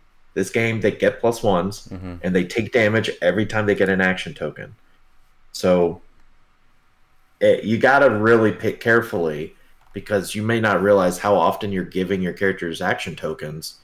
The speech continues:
Speaker 1: Or you might go in there thinking, "Well, I'm just gonna remove it for whatever reason." And it's like, "Well, well, you sure about
Speaker 2: Um,
Speaker 1: that? You sure
Speaker 2: I,
Speaker 1: about that?"
Speaker 2: I think, I think I like him on Arachnite.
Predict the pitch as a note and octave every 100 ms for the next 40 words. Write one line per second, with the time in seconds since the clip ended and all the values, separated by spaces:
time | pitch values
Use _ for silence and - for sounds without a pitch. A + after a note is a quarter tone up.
0 | _ _ - - C3+ D3+ C#3 C3 B2+ A2+
1 | A#2 G2 G#2 A2 A2 A2 - F#2 E2+ F2+
2 | G#2 E2 - E2+ E2+ E2 D#2 D2 D#2 -
3 | A1+ - _ _ _ _ _ F#2+ F#2 F#2
4 | G2 - _ - G#2+ C3+ D#3 E3 E3+ E3+
5 | E3+ _ _ - - _ - D3+ F3+ F3+
6 | F#3 F3+ - - - - F#2 D3+ G3+ G3
7 | G3+ G#3 A3 A3 - _ _ - - -
8 | - F#3+ G#3 F3+ B2+ - A#3+ - D3 F#3
9 | C#4 - A#3 A3 G#3 - - - - -
10 | G3+ G#3+ G3+ F#3 D3 - A#2 C#3 C#3+ D3
11 | C#3 C#3 B2+ - A2 A2 A2 A2 A2 G#2+
12 | G2 F2+ F#2 B2 - F#2 -